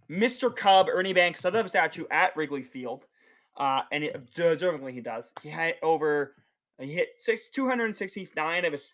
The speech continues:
five hundred and twelve home runs at shortstop, with his total being the second most home runs by a Cub, only behind Sammy Sosa's for five hundred and forty-five bombs or home runs.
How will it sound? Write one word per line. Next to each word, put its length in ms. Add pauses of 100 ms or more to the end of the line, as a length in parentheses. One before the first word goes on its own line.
(140)
five 200
hundred 280
and 100
twelve 220
home 160
runs 260
at 120
shortstop, 520 (360)
with 100
his 100
total 220
being 260
the 60
second 360
most 320
home 200
runs 200
by 200
a 60
Cub, 340 (360)
only 180
behind 360
Sammy 240
Sosa's 420 (100)
for 180 (180)
five 300
hundred 680
and 120
forty-five 680
bombs 440 (600)
or 120
home 220
runs. 360